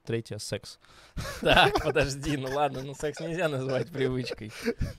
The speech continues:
Speaker 2: И вредной уж тем более. Почему это вредная привычка?
Speaker 1: Во-первых.
Speaker 2: Зависимость, если только.
Speaker 1: Во-первых.
Speaker 2: Если ты хочешь сказать зависимость, я бы...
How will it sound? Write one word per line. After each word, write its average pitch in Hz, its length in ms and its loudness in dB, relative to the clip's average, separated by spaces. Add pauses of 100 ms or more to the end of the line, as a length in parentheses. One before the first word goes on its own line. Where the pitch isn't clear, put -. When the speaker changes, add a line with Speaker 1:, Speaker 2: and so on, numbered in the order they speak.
Speaker 2:
И 135 80 -2
вредной 139 440 2
уж 123 80 -2
тем 131 220 -4
более. 127 360 -4
Почему 135 320 -8
это 131 100 -6
вредная 127 280 -6
привычка? 120 440 -10 (1700)
Speaker 1:
Во-первых. 127 380 0
Speaker 2:
Зависимость, 160 640 6
если 123 220 -4
только. 120 260 -2
Speaker 1:
Во-первых. 110 300 -2 (120)
Speaker 2:
Если 160 260 0
ты 160 120 -2
хочешь 175 160 -2
сказать 147 160 -6
зависимость, 156 500 2
я 139 180 2
бы... 139 220 0